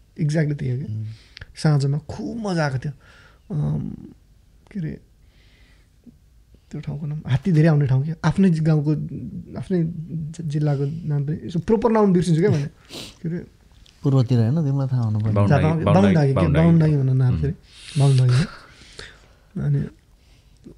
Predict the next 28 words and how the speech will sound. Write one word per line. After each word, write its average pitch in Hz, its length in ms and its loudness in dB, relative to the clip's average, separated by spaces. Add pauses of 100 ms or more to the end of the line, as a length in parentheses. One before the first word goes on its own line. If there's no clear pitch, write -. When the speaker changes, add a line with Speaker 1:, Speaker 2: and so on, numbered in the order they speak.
(140)
Speaker 1:
कहिलेकाहीँ 196 260 4
विमल 202 200 6
सरको 170 180 2
नाम, 165 220 2 (560)
सरको 185 320 -10
नाम 185 140 -6
के 196 100 -4
पो 208 100 -2
भन्ने 147 180 4
हुन्छ 131 120 0
क्या 165 60 2
मलाई 165 120 2
यस्तो। 160 460 0
Speaker 2:
<laughs> - 0 -
Speaker 1:
नामहरूमा 180 420 4
समस्या 143 280 0
छ 131 40 -2
क्या 165 120 -4
मलाई। 147 220 -4
Speaker 2:
उम्। 110 280 2 (560)
Speaker 1:
धेरै 151 220 4
मिनिङ 185 240 6
हुँदैन 143 240 2
नि 190 60 0
त 180 40 2
नामहरूको। 131 380 4
अनि - 1300 -10 (3000)
anyways। 151 280 -10